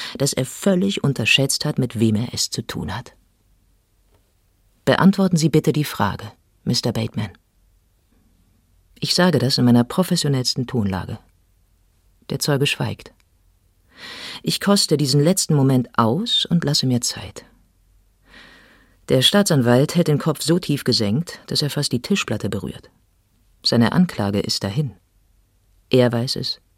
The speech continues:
ich weiß es und der Richter weiß es auch. Und trotzdem muss die Inszenierung ihr Finale erreichen.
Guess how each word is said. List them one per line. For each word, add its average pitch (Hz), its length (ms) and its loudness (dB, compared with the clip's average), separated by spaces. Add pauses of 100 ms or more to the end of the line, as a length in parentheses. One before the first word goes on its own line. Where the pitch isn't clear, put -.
ich 151 240 0
weiß 123 240 -2
es - 260 -6 (400)
und 123 140 -2
der 135 100 6
Richter 117 300 2
weiß 113 160 0
es - 180 -6
auch. - 300 -10 (720)
Und 165 180 4
trotzdem 151 520 2
muss 147 120 4
die - 140 0
Inszenierung 143 640 4
ihr 131 120 -2
Finale 120 440 -2
erreichen. 92 540 -8